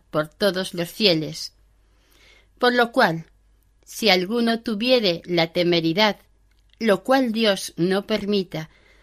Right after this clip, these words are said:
de dudar en su corazón lo que por nos ha sido definido, sepa y entienda que su propio juicio lo condena, que su fe ha naufragado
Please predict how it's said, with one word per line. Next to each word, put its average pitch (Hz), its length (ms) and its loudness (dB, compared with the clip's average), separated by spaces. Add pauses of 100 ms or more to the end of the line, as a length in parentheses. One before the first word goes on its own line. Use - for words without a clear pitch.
(240)
de 214 180 2
dudar 214 420 2
en 214 140 0
su 220 220 -6
corazón 196 640 0 (220)
lo 220 220 0
que 208 160 -2
por 196 300 -4
nos 233 480 -2 (340)
ha 240 380 0
sido 208 460 -4
definido, 202 680 -2 (480)
sepa 226 640 -2 (140)
y 208 160 0
entienda 185 680 0 (360)
que 196 140 0
su 202 260 -2
propio 262 520 0
juicio 220 600 -2
lo 196 160 0
condena, 190 580 0 (680)
que 208 180 2
su 190 200 -6
fe 262 360 0 (160)
ha 185 180 4
naufragado 208 840 0